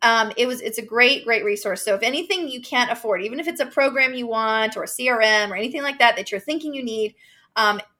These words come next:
if you can't afford something, read Profit First first, do it, and then you'll be able to afford anything you want.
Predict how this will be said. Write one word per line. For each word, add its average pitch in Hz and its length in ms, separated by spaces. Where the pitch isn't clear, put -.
if 240 100
you 262 80
can't 359 260
afford 330 300
something, 226 480
read 269 220
Profit 302 280
First 240 400
first, - 840
do 285 240
it, 214 240
and 247 180
then 254 380
you'll 226 200
be 233 80
able 214 100
to 208 40
afford 185 180
anything 170 260
you - 80
want. 147 160